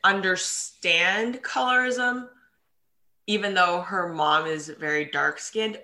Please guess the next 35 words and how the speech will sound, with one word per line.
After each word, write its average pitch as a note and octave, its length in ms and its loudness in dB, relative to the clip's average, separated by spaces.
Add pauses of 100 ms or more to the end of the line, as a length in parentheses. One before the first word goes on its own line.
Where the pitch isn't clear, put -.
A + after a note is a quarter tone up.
(100)
Or G#3+ 280 6
is G3 180 4
it - 260 -4
that - 220 -4
she F#3 380 -2
just F3+ 340 -2
chose F3 380 2
to G3 100 -4
not D#3+ 400 2
address D#3 680 -2
that A3 360 4
because F3+ 400 2
it's - 320 -6
too F#3 160 -4
complex E3+ 580 -2
of E3 100 -8
an, D#3+ 80 -8 (320)
for A#3 100 -2
the A#3 80 8
same A3 300 6
reasons F3 500 0
that E3 160 6
it's D#3+ 160 -4
not D#3+ 180 4
Oprah's D#3 380 0
job C#3+ 320 2
to D#3 100 -4
explain D3+ 440 -6
colorism, C#3+ 600 -6
because D3 440 -4 (640)
you F#3+ 180 -2
wanna F3+ 320 6
make F3 160 0
it E3+ 120 0
as D#3+ 140 -2